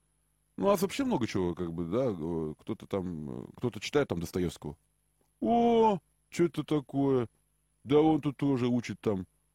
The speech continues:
э, чтобы мы все были какие-то в депрессии жили». Вот он, вот этот вот Достоевский, это он сам сумасшедший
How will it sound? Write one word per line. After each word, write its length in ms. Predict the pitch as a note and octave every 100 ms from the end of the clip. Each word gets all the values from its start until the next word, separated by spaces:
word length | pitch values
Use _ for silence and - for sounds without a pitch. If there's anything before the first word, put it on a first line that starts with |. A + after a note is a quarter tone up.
| _
э, 400 | G2+ G#2+ G#2 G#2
чтобы 240 | G2+ A2+ A2+
мы 120 | A2+
все 180 | - G#2+
были 280 | G#2+ A#2 F#2+
какие-то 460 | G2 G#2 G2+ F#2
в 120 | E2+ E2+
депрессии 600 | A2 A#2 A2+ F#2+ - F#2
жили». 240 | F2+ F2+
Вот 140 | F#2+
он, 120 | G#2 F#2+
вот 220 | G2 F#2+
этот 160 | F2+
вот 80 | F#2+
Достоевский, 560 | F#2+ - G#2+ A#2+ - F#2+
это 140 | E2+
он 100 | F2+
сам 160 | A#2 G#2+
сумасшедший 600 | G#2 G#2 - B2 -